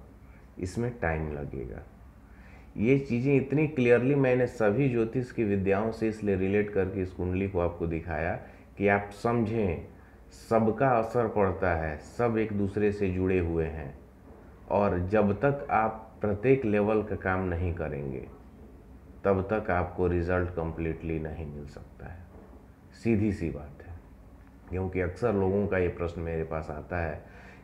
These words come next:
कि क्या मैं अपना नाम सेट कर लूँ, चेंज कर लूँ, तो सक्सेस मिल जाएगा, मोबाइल नंबर चेंज कर लूँ तो मिल जाएगा, कुंडली का उपाय कर लूँ तो मिल जाएगा।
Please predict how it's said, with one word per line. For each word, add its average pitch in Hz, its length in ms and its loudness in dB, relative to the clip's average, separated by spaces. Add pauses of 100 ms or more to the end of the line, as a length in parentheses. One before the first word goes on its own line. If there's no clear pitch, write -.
कि 92 180 2
क्या 92 240 2
मैं 90 160 0
अपना 85 220 -2
नाम 87 300 0
सेट 90 280 -6
कर 92 180 -2
लूँ, 90 300 -2 (460)
चेंज 92 260 0
कर 98 160 4
लूँ, 90 240 0 (420)
तो 92 60 -8
सक्सेस 87 420 -6
मिल 98 220 0
जाएगा, 82 320 0
मोबाइल 85 380 0
नंबर 95 220 0
चेंज 95 340 -4
कर 92 120 0
लूँ 85 200 -2
तो 87 100 -4
मिल 98 220 2
जाएगा, 82 380 0
कुंडली 87 380 -2
का 95 120 0
उपाय 92 300 0
कर 92 180 -2
लूँ 87 180 -4
तो 87 100 -4
मिल 98 180 -2
जाएगा। 80 420 -2